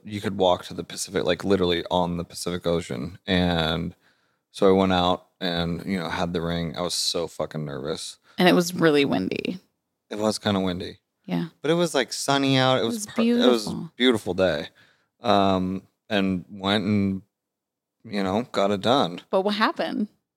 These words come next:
Speaker 1: What happened?
Speaker 2: Do you remember what happened?
Speaker 1: Oh, when I was trying to, like,
Speaker 2: Yeah, I didn't. I was sitting down with him and he didn't
Speaker 1: I
Speaker 2: know
Speaker 1: was
Speaker 2: what to
Speaker 1: trying to get
Speaker 2: do.
Speaker 1: you to stand up.
Speaker 2: And I was like, "What are you doing?"
Speaker 1: Yeah.
Speaker 2: Because I didn't know. And then all of a sudden, like, I realized, like, what he was doing. S-, but I never stood up. So he just kind of, like,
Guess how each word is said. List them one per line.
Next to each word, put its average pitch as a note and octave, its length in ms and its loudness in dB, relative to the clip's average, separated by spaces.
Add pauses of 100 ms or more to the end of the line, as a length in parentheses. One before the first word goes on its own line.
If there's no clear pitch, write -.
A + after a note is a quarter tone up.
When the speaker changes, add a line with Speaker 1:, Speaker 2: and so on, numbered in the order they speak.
(600)
Speaker 1:
What A#2+ 180 -4
happened? F#3 600 2
Speaker 2:
Do B3 80 -2
you A3+ 40 4
remember A3+ 280 2
what A#3 120 0
happened? A#3 440 -2 (140)
Speaker 1:
Oh, A#2+ 160 6
when A2 180 4
I G#2 80 6
was G#2 160 2
trying A2+ 220 0
to, G2+ 80 -2 (160)
like, G#2 220 2 (300)
Speaker 2:
Yeah, C4+ 300 -6 (100)
I B3 120 4
didn't. A#3 320 0
I A3+ 100 2
was B3 160 0
sitting B3 380 0
down G3+ 240 2
with A3+ 140 -2
him G#3+ 140 2
and F#3+ 120 -2
he F3+ 60 -2
didn't G3 260 2
Speaker 1:
I - 40 0
Speaker 2:
know E3 60 2
Speaker 1:
was F3 80 4
Speaker 2:
what D3+ 60 -2
to - 80 -6
Speaker 1:
trying D#3+ 160 4
to D#3 80 8
get D#3 120 6
Speaker 2:
do. G3 60 4
Speaker 1:
you D3 60 6
to C#3+ 60 2
stand C#3+ 440 0
up. C3+ 380 2 (440)
Speaker 2:
And A3 60 0
I - 20 6
was A3+ 140 2
like, G#3+ 120 -2
"What G#3+ 120 0
are C#4 40 2
you F4 120 0 (140)
doing?" G#3+ 640 2 (240)
Speaker 1:
Yeah. - 380 2
Speaker 2:
Because G#3+ 180 -2
I C#4+ 80 6
didn't G3+ 280 2
know. E3+ 420 4
And G3 160 2
then F3+ 80 0
all F3 140 6
of - 20 0
a F#3 80 -4
sudden, E3+ 300 2
like, D#3 220 -2
I E3+ 40 2
realized, D#3+ 600 0
like, E3+ 160 -4
what E3+ 100 2
he D#3+ 60 0
was D#3+ 200 -4
doing. D#3 420 -4
S-, - 180 -10
but F3 120 0
I F3+ 60 4
never F#3 240 2
stood F#3+ 240 0
up. D#3 140 4
So - 140 -4
he G3 100 0
just - 180 -14
kind F3 160 -2
of, - 60 -6
like, - 240 -6